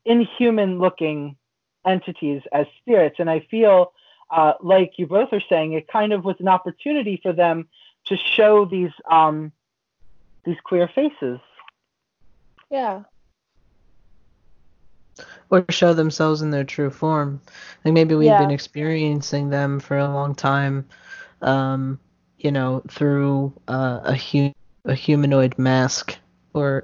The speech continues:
Speaker 3: costume.
Speaker 1: And it's
Speaker 3: Um,
Speaker 1: funny because, I mean, many of these spirits are really old, right? So, like, there is this, this connotation that there was once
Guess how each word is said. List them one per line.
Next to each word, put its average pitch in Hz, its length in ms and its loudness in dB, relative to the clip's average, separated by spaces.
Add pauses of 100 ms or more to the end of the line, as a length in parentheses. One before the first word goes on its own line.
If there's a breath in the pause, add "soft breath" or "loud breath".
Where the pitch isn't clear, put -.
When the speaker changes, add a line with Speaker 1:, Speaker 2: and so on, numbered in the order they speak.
(120)
Speaker 3:
costume. 135 600 -2 (480 loud breath)
Speaker 1:
And 269 240 2
it's 262 120 2
Speaker 3:
Um, - 60 -6
Speaker 1:
funny 349 240 2
because, 202 440 0
I 214 60 0
mean, 220 160 -2
many 247 220 0
of 262 60 -2
these 208 180 -4
spirits 185 360 0
are 170 60 2
really 160 320 2
old, 143 400 0
right? 156 280 2
So, 170 80 -4
like, 160 260 -4
there 185 120 0
is 208 240 2
this, 196 100 -8 (240)
this 175 220 -4
connotation 190 560 -2
that - 140 -6
there 170 100 -2
was 160 260 -2
once 247 400 -6